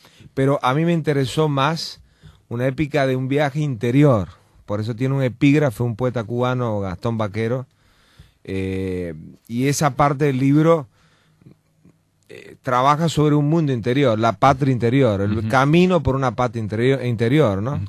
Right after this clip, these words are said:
Speaker 2: Es un libro chiquito, entonces, tiene una segunda sección que se llama Pa-,
Speaker 1: Sí.
Speaker 2: Patria Interior.
Speaker 1: Sí, sí.
Speaker 2: ¿Podemos leer el epígrafe que
Speaker 1: Sí,
Speaker 2: dice
Speaker 1: sí,
Speaker 2: Gastón
Speaker 1: sí.
Speaker 2: Vaquero?
Speaker 1: Dice, "Yo soy un pez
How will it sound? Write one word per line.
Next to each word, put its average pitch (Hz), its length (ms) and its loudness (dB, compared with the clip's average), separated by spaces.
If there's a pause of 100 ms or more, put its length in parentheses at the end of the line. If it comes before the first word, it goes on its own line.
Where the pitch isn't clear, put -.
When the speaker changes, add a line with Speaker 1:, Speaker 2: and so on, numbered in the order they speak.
(160)
Speaker 2:
Es 147 180 -6
un 165 120 -2
libro 170 240 2
chiquito, 113 440 -6
entonces, 98 380 -6
tiene 120 140 -4
una 123 100 -2
segunda 123 300 -6
sección 139 420 -6
que 123 60 -2
se 117 60 -2
llama 117 120 -2
Pa-, - 140 2
Speaker 1:
Sí. 180 240 6
Speaker 2:
Patria 120 240 0
Interior. 123 480 0
Speaker 1:
Sí, 151 160 2
sí. 117 160 -4
Speaker 2:
¿Podemos 165 280 2
leer 160 200 2
el 127 80 0
epígrafe 139 500 -2 (140)
que 90 60 -6
Speaker 1:
Sí, 151 260 2
Speaker 2:
dice 120 160 0
Speaker 1:
sí, 101 40 -2
Speaker 2:
Gastón 101 260 -2
Speaker 1:
sí. 107 60 -4
Speaker 2:
Vaquero? 104 440 -4 (600)
Speaker 1:
Dice, 123 520 -4 (260)
"Yo 156 160 0
soy 196 240 2
un 170 140 0
pez - 640 -4